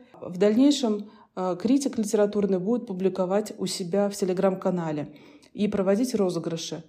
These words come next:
Каждый автор, на чью книгу будет написана критическая статья, должен предоставить будет три книги для того, чтобы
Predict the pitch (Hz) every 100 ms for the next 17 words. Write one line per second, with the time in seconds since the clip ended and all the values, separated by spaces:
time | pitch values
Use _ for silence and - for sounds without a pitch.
0 | - 233 220 202 233 - 214 175 - 190
1 | 190 190 190 185 - 208 - 220 190 175
2 | 180 190 190 202 185 180 196 208 202 -
3 | 190 180 - 196 - 247 294 - - -
4 | - 190 196 196 196 190 196 - 196 190
5 | 180 190 - 202 208 254 254 226 170 -
6 | - - - 175 196 196 190 233 262 262
7 | 208 190 180 180